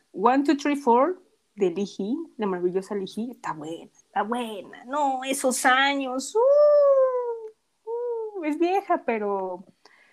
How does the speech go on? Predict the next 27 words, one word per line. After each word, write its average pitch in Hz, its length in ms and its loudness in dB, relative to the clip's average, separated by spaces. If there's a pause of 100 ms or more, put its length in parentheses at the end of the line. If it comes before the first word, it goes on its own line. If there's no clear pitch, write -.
(140)
la 214 140 -8
traigo 220 260 -4
pegada, 165 560 -4
está 147 340 -8
muy, 160 320 -10
muy 147 220 -10
buena. 143 260 -8 (840)
Y 330 220 6
de 339 100 4
recomendación, 226 1120 0 (120)
ya, 190 320 2
mira, 185 300 -4 (140)
ya 190 180 4
le 247 80 2
voy 226 200 2
a 226 120 -2
cambiar, 226 380 0
ya 214 120 0
no 220 140 0
voy 214 140 -4
a 214 80 0
decir 196 260 -4
los 220 180 0
mismos 247 380 4 (1120)
<laughs> 415 560 2
como 349 260 4
la 403 80 8